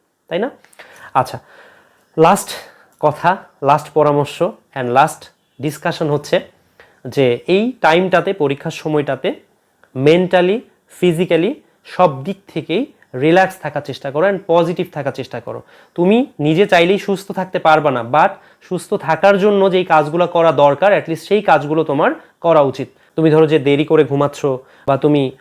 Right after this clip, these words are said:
লেট নাইট করে খাচ্ছ, এই জাতীয় বিষয়গুলা একটু খেয়াল রাখবা।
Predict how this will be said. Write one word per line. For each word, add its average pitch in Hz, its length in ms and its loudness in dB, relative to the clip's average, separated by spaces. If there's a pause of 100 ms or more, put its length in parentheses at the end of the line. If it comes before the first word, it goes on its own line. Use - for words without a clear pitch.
(140)
লেট 170 260 2
নাইট 165 200 0
করে 156 160 2
খাচ্ছ, 147 300 -6 (680)
এই 226 180 4
জাতীয় 196 280 2
বিষয়গুলা 143 580 -2 (280)
একটু 175 420 -6 (100)
খেয়াল 156 220 0
রাখবা। 113 340 -6